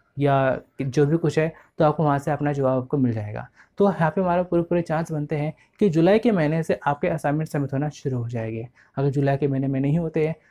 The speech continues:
तो अगस्त के महीने में हंड्रेड परसेंट आपके असाइनमेंट ले लिए जाएंगे। तो यहाँ देखा जाए, ये हमारे कुछ चांसेस बनते हैं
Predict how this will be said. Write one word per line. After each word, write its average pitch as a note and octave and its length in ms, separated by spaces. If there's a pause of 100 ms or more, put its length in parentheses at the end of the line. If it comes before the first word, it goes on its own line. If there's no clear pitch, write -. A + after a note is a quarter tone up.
(160)
तो F3 80
अगस्त F3 400
के F#3 80
महीने D3+ 260
में D#3 160 (260)
हंड्रेड D3+ 260
परसेंट D3 300
आपके C3+ 180
असाइनमेंट C3+ 380 (300)
ले C#3+ 120
लिए B2 100
जाएंगे। G#2+ 360 (1300)
तो G3 60
यहाँ F#3+ 240
देखा G3 220
जाए, F3+ 120
ये F3 160
हमारे E3 260
कुछ G3 180
चांसेस E3+ 280
बनते E3 280
हैं D#3+ 160